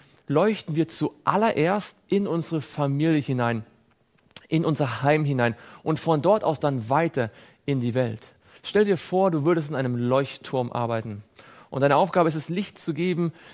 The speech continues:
den Schiffen, die an der Küste entlangfahren und den Hafen suchen. Und nehmen wir an, einer der Schiffskapitäne ignoriert dein Licht und geht unter. Wer von uns würde dann sagen, es macht keinen Sinn, Leuchtturm zu sein und,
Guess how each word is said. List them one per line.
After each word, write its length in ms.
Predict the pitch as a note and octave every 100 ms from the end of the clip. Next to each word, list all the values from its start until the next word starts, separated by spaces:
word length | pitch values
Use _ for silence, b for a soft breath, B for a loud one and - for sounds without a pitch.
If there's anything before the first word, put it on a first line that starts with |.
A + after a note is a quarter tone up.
| -
den 120 | D#3+
Schiffen, 500 | C#3+ - G3+ G#3 F3+
die 120 | D#3+ E3+
an 60 |
der 100 | D#3
Küste 420 | - - F3 -
entlangfahren 560 | D#3 C#3+ D#3 C#3+ D3+ C#3
und 160 | C3 B B -
den 200 | C3 A#2
Hafen 280 | C3 C3 A#2
suchen. 320 | A#2 A#2 G#2 - _ B B
Und 100 | D#3+
nehmen 160 | A3 G#3
wir 140 | -
an, 220 | F#3+ A3 - _ _ _ _ _ _ -
einer 480 | D3 F3+ F#3+ F#3+ - b b b b _ _ -
der 220 | D3 D3
Schiffskapitäne 840 | C#3+ F#3+ - F3 D#3 D3 E3 D#3+ D#3
ignoriert 640 | D#3 F3 D#3+ G#3 A#3 A3
dein 180 | D3 C#3
Licht 360 | F#3 G3+ -
und 200 | C3+ B2 B B B -
geht 260 | - F3 D#3+
unter. 400 | E3+ F3+ A#2+ - b b b b b b b -
Wer 160 | D3
von 140 | D3+ D#3+
uns 240 | E3+ D#3
würde 160 | D3 C#3
dann 240 | C#3 D3+
sagen, 280 | B2+ C#3 C#3+
es 100 | B2+
macht 260 | C#3 B2+ -
keinen 240 | C#3+ B2+
Sinn, 280 | B2 C#3 B2
Leuchtturm 540 | B2 B2+ - C3+ B2
zu 120 | -
sein 320 | A2+ A2+ A2+ A2+
und, 140 | G#2+